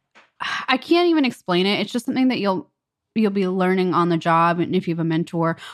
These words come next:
or other team members, they can help you. But I remember being at LogMeIn and, um, you know, I said, "Well, why don't we have a hundred percent test coverage on this file? 'Cause it can show you what percentage coverage you have on what files."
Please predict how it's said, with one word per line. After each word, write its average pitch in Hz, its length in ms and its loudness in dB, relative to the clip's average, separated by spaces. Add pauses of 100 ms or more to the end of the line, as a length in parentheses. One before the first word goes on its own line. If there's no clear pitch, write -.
or 196 100 4
other 180 160 2
team 165 240 0
members, 165 240 0
they 156 100 -2
can 165 140 0
help 160 260 0
you. 165 80 -2
But 160 160 -4
I 175 80 2
remember 170 380 0
being 165 300 -2
at - 80 -4
LogMeIn 165 420 -2
and, 160 200 -2 (460)
um, 160 380 0
you 185 80 2
know, 175 60 2
I 170 40 0
said, 196 180 -2
"Well, 202 120 2
why 254 160 2
don't 302 100 0
we 254 140 2
have 233 160 0
a 220 60 2
hundred 349 260 0
percent 262 260 -4
test 175 240 -6
coverage 175 300 -4
on 160 140 2
this 151 160 -6
file? 226 340 2
'Cause 208 220 0
it 196 100 -6
can 185 140 -2
show 208 160 -2
you 190 180 0
what 185 320 -2 (100)
percentage 175 600 -2 (240)
coverage 240 340 2
you 185 100 0
have 180 320 0
on 165 180 2
what - 160 -2
files." 214 420 0